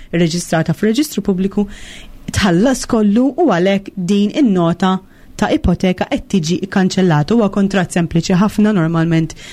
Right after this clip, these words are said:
kikun ta' ipoteka waħda jew tnejn mhux se jieħu iktar minn paġna waħda,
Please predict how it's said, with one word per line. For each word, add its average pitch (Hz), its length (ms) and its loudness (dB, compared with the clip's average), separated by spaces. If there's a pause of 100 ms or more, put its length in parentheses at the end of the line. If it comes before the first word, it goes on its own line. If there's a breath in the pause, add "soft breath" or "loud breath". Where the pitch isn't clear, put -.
(120 loud breath)
kikun 196 320 0
ta' 156 160 0
ipoteka 185 500 0
waħda 160 380 2
jew 202 140 2 (100)
tnejn 175 240 0
mhux 180 160 -2
se 170 140 -2
jieħu 160 200 4
iktar 170 220 0
minn 165 160 2
paġna 208 320 2
waħda, 214 300 2